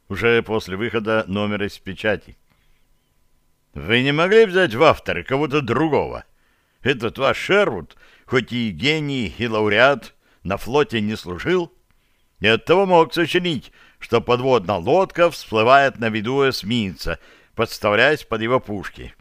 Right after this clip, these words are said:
Да вы понимаете, что из-за таких неточностей ваш опус просто не воспримут всерьёз.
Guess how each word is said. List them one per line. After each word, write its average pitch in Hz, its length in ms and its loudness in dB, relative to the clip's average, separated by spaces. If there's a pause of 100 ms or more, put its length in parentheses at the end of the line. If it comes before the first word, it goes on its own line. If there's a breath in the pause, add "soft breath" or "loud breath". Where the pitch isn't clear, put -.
(560)
Да 107 80 0
вы 120 140 2
понимаете, 139 800 0 (280 soft breath)
что - 160 -4
из-за 123 240 -2
таких 123 360 -8
неточностей 104 840 -2
ваш 113 260 0
опус 165 380 0
просто 120 460 -4
не 123 80 -6
воспримут 127 640 -4
всерьёз. 139 680 -2